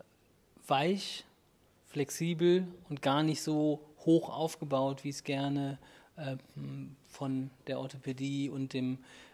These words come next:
äh, der normalen, ja, Sportwissenschaft auch noch immer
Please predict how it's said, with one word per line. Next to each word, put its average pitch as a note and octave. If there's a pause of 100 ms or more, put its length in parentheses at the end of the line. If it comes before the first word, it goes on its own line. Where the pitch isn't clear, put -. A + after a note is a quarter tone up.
äh, C3+
der B2
normalen, B2+ (180)
ja, B2
Sportwissenschaft C3
auch C#3
noch C#3
immer C#3